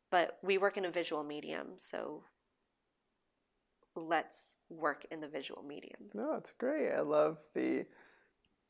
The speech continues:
Speaker 2: I think it's very important <laughs>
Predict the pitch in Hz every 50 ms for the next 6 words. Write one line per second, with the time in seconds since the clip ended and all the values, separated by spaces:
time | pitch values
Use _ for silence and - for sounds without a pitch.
0 | _ _ _ _ _ _ _ _ _ _ _ _ _ _ _ _ _ _ _ _
1 | _ - 123 - - 147 143 139 139 135 - - 135 131 135 127 123 - - -
2 | - - - 143 135 - - - _ _